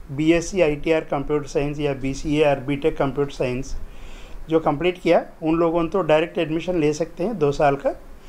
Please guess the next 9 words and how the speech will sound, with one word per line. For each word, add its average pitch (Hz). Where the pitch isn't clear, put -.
और 165
इसका 175
फीस 196
रहेगा 196
forty-eight 165
thousand 165
for 156
four 160
semesters, 143